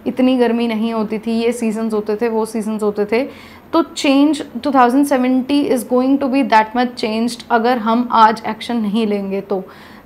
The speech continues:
तो ये ki-, ऐसी kind of introductions मैं, अ, लाने की कोशिश करती थी।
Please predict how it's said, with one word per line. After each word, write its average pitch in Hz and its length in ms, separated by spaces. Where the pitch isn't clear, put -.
तो 302 100
ये 294 580
ki-, 262 120
ऐसी 254 360
kind 254 280
of 262 60
introductions 233 720
मैं, 233 300
अ, 220 420
लाने 226 400
की 226 80
कोशिश 220 340
करती - 300
थी। 285 260